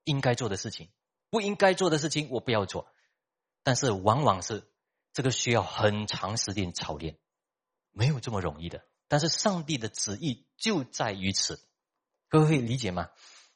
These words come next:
啊，会，会明白我的这个强调啊。我跟你说，很蒙恩的人呢，他们的良心一直在洗净，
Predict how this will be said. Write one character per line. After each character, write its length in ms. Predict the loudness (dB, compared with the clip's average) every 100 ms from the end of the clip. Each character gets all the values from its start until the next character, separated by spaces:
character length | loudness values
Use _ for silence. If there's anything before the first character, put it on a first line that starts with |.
| -4
啊， 140 | 2
会， 180 | 2 4
会 160 | 2
明 260 | 2 2 2
白 200 | 2 2
我 120 | 0
的 220 | 0 -2
这 100 | -2
个 80 | -4
强 240 | -2 -4 0
调 160 | 0
啊。 200 | 0 -4 -14 -20 -20 -20 _ _ _ _
我 80 | 0
跟 100 | 2
你 80 | 2
说， 240 | 0 -2 -6 -20 _ _ _
很 180 | -2 0
蒙 300 | 4 6 6
恩 80 | 4
的 100 | 2
人 140 | 2
呢， 180 | -2 -4 _ _ _ _ _ _ -4
他 100 | 2
们 300 | 4 2 2
的 100 | 2
良 340 | 4 2 2
心 240 | -4 -10 -12
一 60 |
直 160 | -12 -12
在 160 | -14
洗 260 | -14 -14 -10
净， 220 | -12 -12